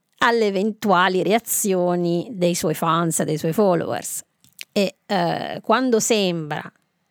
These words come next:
che la maggior parte del pubblico sostiene, eh, in-, sostiene il suo pensiero, noi la vediamo proprio,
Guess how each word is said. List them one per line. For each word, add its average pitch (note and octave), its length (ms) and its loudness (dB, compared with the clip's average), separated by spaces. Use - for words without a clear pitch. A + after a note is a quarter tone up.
che F#3+ 280 0
la F3 120 2
maggior F3 380 0
parte - 760 -2
del E3+ 200 -2
pubblico F3 680 -2
sostiene, F3+ 960 0
eh, - 260 -4
in-, E3+ 100 -6
sostiene F#3+ 500 -2
il E3+ 80 -2
suo G#3 140 0
pensiero, G#3+ 680 2
noi D4+ 140 4
la C4+ 100 2
vediamo A3 420 2
proprio, G3 380 2